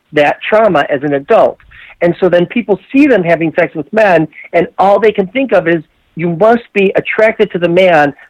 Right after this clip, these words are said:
to be able to have sex." And if you've been traumatized and have been sexually abused,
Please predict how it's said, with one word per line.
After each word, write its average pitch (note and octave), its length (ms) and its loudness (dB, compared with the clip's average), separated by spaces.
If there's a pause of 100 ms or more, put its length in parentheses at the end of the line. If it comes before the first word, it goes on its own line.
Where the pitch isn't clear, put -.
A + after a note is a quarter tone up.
to F3+ 60 -2
be E3 140 2
able D3 140 0
to D3+ 60 0
have D#3+ 240 0
sex." - 240 0 (120)
And E3+ 320 2
if F3 180 -2
you've F3 180 -4
been F3 160 2
traumatized G3+ 840 0 (340)
and E3 140 -2
have F3+ 160 0 (160)
been E3 180 2
sexually F3 380 0
abused, G#3+ 440 0